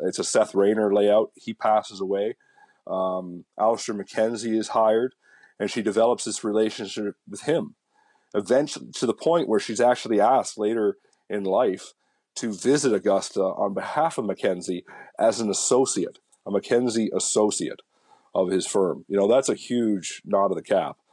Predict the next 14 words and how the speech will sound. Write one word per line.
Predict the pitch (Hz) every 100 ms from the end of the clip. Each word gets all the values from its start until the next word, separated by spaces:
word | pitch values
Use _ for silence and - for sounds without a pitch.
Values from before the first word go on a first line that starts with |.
| _ _ -
a |
huge, | - 107 98 -
uh, | 95 87 85 - _ _ _ _ -
uh, | 87
sign | - 107 98
of | 85
respect. | 80 - - 80 - - _ _ _ _ _ _
Uh, | 110 113 113 127
and | 131 127
their | 135
friendship | 127 147 139 - 147
obviously | 135 131 - 127
continued, | 127 - 160 104 -
because | 101 - 101